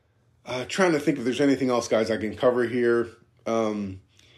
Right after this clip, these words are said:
can't really think of any other. I'm not gonna go over, like, all, all of these transfer rumors, all these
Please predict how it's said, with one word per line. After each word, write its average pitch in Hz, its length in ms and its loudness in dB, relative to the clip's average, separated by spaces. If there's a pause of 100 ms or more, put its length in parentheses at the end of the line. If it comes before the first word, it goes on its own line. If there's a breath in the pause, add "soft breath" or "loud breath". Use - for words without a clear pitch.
(220 soft breath)
can't 202 220 4
really 202 180 4
think 175 160 2
of 147 60 0
any 151 180 2
other. 156 340 0
I'm 190 140 0
not 233 140 4
gonna 185 140 2
go 151 220 4
over, 151 180 2
like, 131 180 2
all, 127 220 2
all 143 460 2
of 143 80 2
these 143 180 0
transfer 135 420 -2
rumors, 131 400 0
all 135 240 4
these 131 300 -2